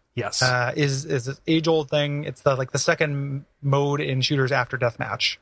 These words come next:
Speaker 1: Right.
Speaker 2: that showed up. Um, it's exactly what it sounds like, except instead of a flag, you're getting briefcases full of intelligence.
Speaker 1: <laughs> I love the, uh, the particle effect that, that,
Speaker 2: I like
Speaker 1: uh,
Speaker 2: that
Speaker 1: that,
Speaker 2: too.
Speaker 1: that comes off of you.
Speaker 2: You're spilling papers because you don't actually, again, these are just people playing pretend.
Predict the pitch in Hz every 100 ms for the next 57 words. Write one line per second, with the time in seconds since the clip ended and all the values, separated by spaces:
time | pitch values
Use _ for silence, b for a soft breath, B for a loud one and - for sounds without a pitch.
0 | _ 110 - - - 117 - 69 65 64
1 | _ B B 139 139 131 131 139 156 190
2 | 190 185 165 165 156 147 131 151 156 143
3 | 143 131 120 170 160 156 135 127 117 139
4 | 135 143 131 123 - 123 120 120 123 127
5 | 143 - - 160 - - 208 - - 196
6 | - 185 160 160 - 147 147 143 147 123
7 | 127 113 104 98 98 107 104 - - 160
8 | 160 - - - 143 131 156 110 127 117
9 | 120 113 113 101 92 113 117 127 - -
10 | 151 - 156 139 127 131 135 120 131 131
11 | 127 147 156 160 143 - 143 147 247 180
12 | 151 151 147 147 135 - _ - 135 123
13 | 127 117 117 120 113 120